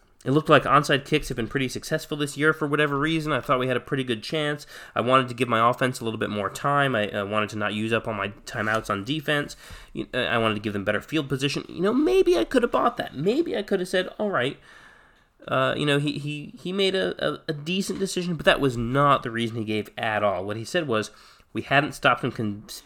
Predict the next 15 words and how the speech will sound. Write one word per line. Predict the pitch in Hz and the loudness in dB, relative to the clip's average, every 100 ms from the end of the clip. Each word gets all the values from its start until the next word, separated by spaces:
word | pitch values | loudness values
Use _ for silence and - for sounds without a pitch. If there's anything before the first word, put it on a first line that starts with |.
| - - | -20 -8
convincingly | 120 107 139 143 113 107 | -6 0 0 2 -2 0
enough | 101 98 - | 0 -2 -6
to | - | -6
take | 117 101 - | -2 -2 -4
any | 113 117 123 | -4 -2 -2
other | 104 107 98 | -2 -2 -2
approach, | - 101 92 | -2 -6 -6
in | 98 | -8
my | 90 | -10
opinion. | 87 - - 107 - - _ - _ _ _ | -12 -14 -14 -14 -16 -20 _ -20 _ _ _
It | 101 | -4
was | 98 | -4
my | 104 101 | 0 0
decision." | 98 - - - - - - | -2 -6 -12 -16 -18 -18 -2
So, | - 123 | 2 2